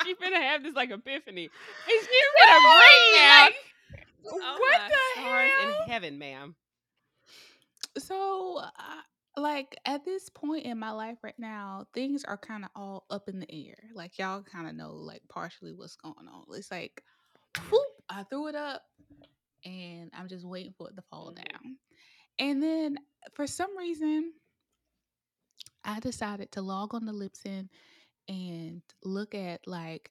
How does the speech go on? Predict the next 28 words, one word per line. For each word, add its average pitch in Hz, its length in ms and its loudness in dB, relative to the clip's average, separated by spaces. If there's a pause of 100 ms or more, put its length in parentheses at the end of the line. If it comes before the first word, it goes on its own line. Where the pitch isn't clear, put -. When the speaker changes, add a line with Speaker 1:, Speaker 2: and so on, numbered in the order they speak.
Speaker 3:
our 170 360 -12
numbers 190 840 -10 (100)
of, 175 100 -12
like, 175 240 -16
our 185 160 -14
downloads. 180 760 -12 (840)
And 208 140 -10
I 196 120 -8
looked 208 500 -12 (100)
and 196 120 -14
I 202 100 -16
was 214 240 -18
like, 175 420 -18 (1800)
"I 196 100 -12
feel 185 260 -10
real 185 200 -10
stagnant 175 520 -14
right 151 220 -16
now. 156 380 -18 (200)
I 170 180 -18
feel 180 200 -12
like 170 500 -16 (640)
we, 202 280 -8
we're 220 220 -6
not 214 280 -8
where 202 160 -8
we 180 140 -10
was, 214 720 -8